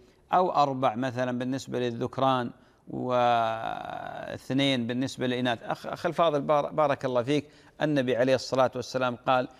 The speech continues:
"يعق عن الغلام بشاتين وعن الجارية بشاة"، والنبي عليه الصلاة والسلام ذبح عن الحسن شاتين وعن الحسين شاتين، وجاء في لفظ شاة شاة،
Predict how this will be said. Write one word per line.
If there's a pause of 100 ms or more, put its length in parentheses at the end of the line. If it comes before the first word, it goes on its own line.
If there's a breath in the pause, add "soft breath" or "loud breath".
(160 loud breath)
"يعق
عن
الغلام
بشاتين (120)
وعن
الجارية
بشاة"، (340 soft breath)
والنبي
عليه
الصلاة
والسلام
ذبح
عن
الحسن (540 soft breath)
شاتين (300 soft breath)
وعن
الحسين
شاتين،
وجاء
في
لفظ
شاة
شاة،